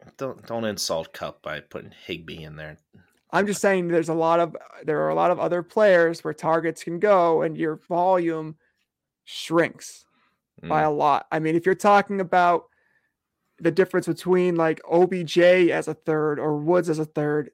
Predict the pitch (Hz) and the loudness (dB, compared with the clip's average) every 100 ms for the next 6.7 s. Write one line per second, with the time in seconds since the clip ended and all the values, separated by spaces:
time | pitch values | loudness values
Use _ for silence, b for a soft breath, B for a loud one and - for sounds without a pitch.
0 | - 151 151 151 147 202 208 180 - 156 | -10 -6 -2 -2 0 0 0 -2 -4 -6
1 | 143 139 _ _ _ _ _ 143 - - | -6 -10 _ _ _ _ _ -14 -12 2
2 | 180 170 175 170 165 156 147 143 156 147 | 2 4 0 0 -4 -4 -8 -4 -4 -2
3 | 135 - - _ _ - 117 104 147 _ | -8 -12 -18 _ _ -8 -6 -8 -14 _
4 | _ _ _ - 147 165 156 143 156 156 | _ _ _ -4 -4 -2 -6 -8 -12 -14
5 | 156 - 165 _ _ _ - - - 117 | -16 -18 -18 _ _ _ -14 -12 -10 -12
6 | - 80 - 104 - - - | -12 -16 -8 -8 -8 -16 -20